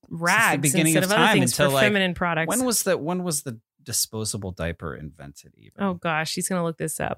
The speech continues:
Speaker 1: Johnson and Johnson. We know them. We hear about them nowadays.
Speaker 2: Oh, yeah.
Speaker 1: Uh, introduced the first mass-marketed disposable diaper in the U S in nineteen sixty-one.
Speaker 2: Hmm.
Speaker 1: Procter and Gamble unveiled Pampers in nineteen seventy.
Speaker 2: Wow.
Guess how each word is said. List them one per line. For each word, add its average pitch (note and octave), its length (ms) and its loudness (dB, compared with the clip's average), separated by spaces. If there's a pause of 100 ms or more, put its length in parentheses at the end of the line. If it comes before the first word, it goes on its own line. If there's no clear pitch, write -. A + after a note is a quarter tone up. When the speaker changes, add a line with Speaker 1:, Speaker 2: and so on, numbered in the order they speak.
Speaker 1:
Johnson A#3+ 560 2
and F#3 200 2
Johnson. G#2+ 680 0 (320)
We D3 100 -2
know D3+ 140 2
them. A#2+ 180 2
We C#3+ 80 0
hear C3 140 -2
about A2+ 200 -2
them A2+ 140 -2
nowadays. A2+ 500 2
Speaker 2:
Oh, A3 140 -2
yeah. A#3+ 240 -4
Speaker 1:
Uh, C#3 220 4
introduced D#3 460 2
the C#3 100 2
first E3+ 420 0
mass-marketed C#3 680 0
disposable B2 480 -2
diaper A#2 500 2 (300)
in A#2 80 -2
the A#2 80 2
U A2+ 160 4
S A2 160 2
in B2 180 2
nineteen B2+ 380 0
sixty-one. B2+ 1000 0
Speaker 2:
Hmm. D4 200 -2 (1040)
Speaker 1:
Procter C#3 300 2
and B2+ 100 4
Gamble A#2 360 2
unveiled A2+ 460 2
Pampers A2+ 540 0
in A2 80 2
nineteen G#2 320 0
seventy. G#2 840 0 (480)
Speaker 2:
Wow. G3 320 -6